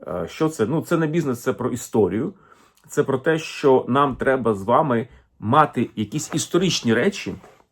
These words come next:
якими б ми маркували історичність і напрямки наші, розумієте? Це, це саме про те, як ми згадуємо, пригадуємо і чи ми робимо це правдиво, тому що там усюди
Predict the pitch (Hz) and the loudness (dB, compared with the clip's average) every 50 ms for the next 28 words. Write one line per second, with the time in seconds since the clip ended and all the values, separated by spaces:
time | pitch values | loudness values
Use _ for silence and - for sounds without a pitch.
0 | _ _ _ _ _ - 131 123 196 202 202 165 123 123 147 180 208 240 240 - | _ _ _ _ _ -6 -6 -4 2 2 4 4 4 2 4 4 4 4 2 -2
1 | _ _ _ _ - - _ 127 147 151 147 - 147 135 135 160 170 180 170 156 | _ _ _ _ -20 -6 _ 4 6 6 6 4 2 6 8 8 8 8 6 4
2 | - - - 160 156 156 - - 147 147 165 151 - - 135 120 120 - _ - | 2 0 -6 -8 -8 -8 -6 -4 -2 -2 -2 -4 -4 -4 -6 -6 -6 -8 _ -4
3 | 117 123 156 175 175 - 113 107 98 90 - - - - - _ _ _ _ _ | 0 2 2 2 2 0 -2 -2 -4 -4 -8 -12 -16 -16 -18 _ _ _ _ _
4 | _ _ - 107 107 92 - - - - - 104 90 101 135 170 170 - - 90 | _ _ -4 -2 -2 -2 -2 -6 -12 -14 -14 -12 -8 -6 -4 -4 -4 -6 -10 -14
5 | - - 185 185 180 - _ _ - - - - - 143 139 131 - _ _ _ | -6 -4 -4 -4 -4 -8 _ _ -20 -20 -18 -2 0 2 2 2 -2 _ _ _
6 | _ _ - - - 160 151 156 135 117 - - - 123 139 151 160 175 175 175 | _ _ -18 0 2 4 4 4 2 0 -2 -4 0 4 6 6 6 6 2 -2
7 | - - _ _ _ _ _ _ 147 151 170 185 180 - _ _ _ 117 107 120 | -8 -16 _ _ _ _ _ _ 2 2 2 2 0 -8 _ _ _ -10 2 4
8 | 160 135 131 - 131 120 110 104 104 117 127 139 151 147 160 147 135 - 135 117 | 6 6 6 4 0 0 0 2 4 6 6 6 6 6 2 0 0 0 0 2
9 | 110 117 123 127 120 127 120 - - 131 117 - - 131 127 127 117 - - 113 | 4 4 4 4 4 2 0 0 -4 -10 -10 -6 -4 0 0 0 0 0 0 0
10 | 120 120 117 113 104 - 120 104 - - _ _ _ 110 113 110 101 101 104 117 | 0 0 0 -2 -2 -2 -2 -4 -4 -6 _ _ _ -2 0 0 0 0 2 2
11 | 104 87 - - - 92 90 90 - - - - 196 220 214 - - 117 - - | 2 2 0 -6 -8 -8 -8 -10 -12 -6 0 2 4 4 2 0 -6 -10 -8 -6
12 | 127 110 92 78 - | -6 -6 -6 -6 -10